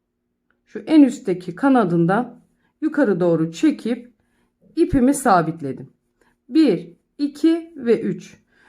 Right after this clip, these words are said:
Üç zincir çektim. Sıradaki örümceğin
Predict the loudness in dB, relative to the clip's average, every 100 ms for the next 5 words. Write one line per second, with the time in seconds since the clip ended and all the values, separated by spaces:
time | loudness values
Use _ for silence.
0 | _ -2 -2 2 6 6 6 2 -2 -2
1 | -2 0 0 -2 _ _ _ _ _ -4
2 | 0 2 2 0 -4 -6 0 4 4 4
3 | 2 2 -2 -4